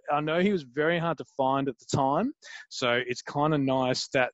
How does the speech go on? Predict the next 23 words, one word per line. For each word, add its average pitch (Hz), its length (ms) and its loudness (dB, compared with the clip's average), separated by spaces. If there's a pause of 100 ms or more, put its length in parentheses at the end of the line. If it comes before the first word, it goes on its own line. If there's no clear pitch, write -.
(160)
this 120 280 0
is 117 180 -2
one 120 220 2
is 117 100 -2
being 120 260 0
re-released. 117 600 0
There's 131 160 -2
no, 156 180 2
as 143 160 -4
far 214 160 0
as 214 80 2
I 196 80 0
can 180 100 -6
tell, 170 220 0
it's - 160 -10
no 170 320 0
different 151 360 -4
paint 156 260 -2
apps 147 260 0
or 131 140 0
anything 139 380 0
like 135 240 0
that. 139 200 2